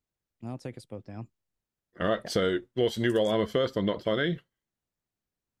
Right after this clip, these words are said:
Speaker 2: Oh, that's true.
Speaker 3: Hey.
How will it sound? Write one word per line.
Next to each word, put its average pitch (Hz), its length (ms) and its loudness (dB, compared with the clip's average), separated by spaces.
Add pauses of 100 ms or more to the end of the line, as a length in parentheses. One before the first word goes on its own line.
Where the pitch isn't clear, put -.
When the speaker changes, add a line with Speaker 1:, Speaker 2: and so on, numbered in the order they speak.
(1600)
Speaker 2:
Oh, 151 180 4
that's - 160 -2
true. 147 320 2 (180)
Speaker 3:
Hey. 180 380 -8